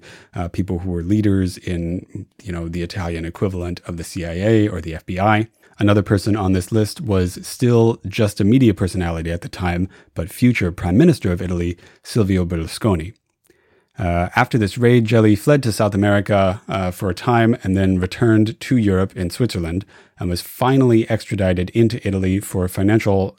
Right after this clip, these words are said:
crimes and slander and, you know, a bunch of other sort of, like, more minor crimes that you might be able to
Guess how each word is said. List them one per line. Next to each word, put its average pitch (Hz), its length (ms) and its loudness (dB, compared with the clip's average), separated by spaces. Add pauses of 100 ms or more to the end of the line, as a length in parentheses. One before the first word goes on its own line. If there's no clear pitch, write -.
crimes 87 460 -4
and 82 440 -6
slander 90 520 -2
and, 85 180 -4
you 87 60 -6
know, 87 160 -6
a - 20 -6
bunch 85 220 -6
of 92 60 -8
other 80 120 -6
sort 85 200 -6
of, 80 60 -8
like, 85 200 -8 (340)
more 85 420 -2
minor 92 440 2
crimes 85 480 -4
that 90 180 -8
you 90 60 -4
might 85 140 -6
be - 60 -10
able 85 160 -6
to 85 300 -6